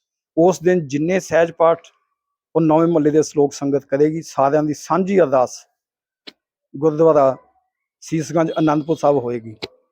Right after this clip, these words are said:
ਪਟਿਆਲੇ ਤੋਂ ਇੱਕ ਨਗਰ ਕੀਰਤਨ ਅਨੰਦਪੁਰ ਸਾਹਿਬ, ਸੀਸਗੰਜ ਗੁਰਦੁਆਰੇ ਲੈ ਕੇ ਜਾਣਾ ਹੈ। ਬੱਚਿਆਂ ਨੂੰ ਉਤਸ਼ਾਹਿਤ ਕਰਨ ਲਈ ਇੱਕ ਸ਼ਬਦ ਗਾਇਨ ਮੁਕਾਬਲਾ,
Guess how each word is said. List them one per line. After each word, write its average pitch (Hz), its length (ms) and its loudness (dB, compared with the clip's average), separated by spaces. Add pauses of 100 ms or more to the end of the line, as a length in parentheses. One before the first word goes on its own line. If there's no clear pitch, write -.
(520)
ਪਟਿਆਲੇ 165 420 2
ਤੋਂ 180 220 -2
ਇੱਕ 170 200 -2
ਨਗਰ 165 260 2
ਕੀਰਤਨ 151 460 -4 (1400)
ਅਨੰਦਪੁਰ 156 420 0
ਸਾਹਿਬ, 165 260 2
ਸੀਸਗੰਜ 160 520 -4
ਗੁਰਦੁਆਰੇ 147 560 0 (200)
ਲੈ 143 160 0
ਕੇ 135 120 -6
ਜਾਣਾ 120 300 -8
ਹੈ। 110 160 -14 (1200)
ਬੱਚਿਆਂ 165 340 -2
ਨੂੰ 185 120 2
ਉਤਸ਼ਾਹਿਤ 151 460 -2
ਕਰਨ 170 240 0
ਲਈ 151 280 0 (1120)
ਇੱਕ 185 140 0 (1120)
ਸ਼ਬਦ 185 400 -2
ਗਾਇਨ 160 240 2
ਮੁਕਾਬਲਾ, 139 580 0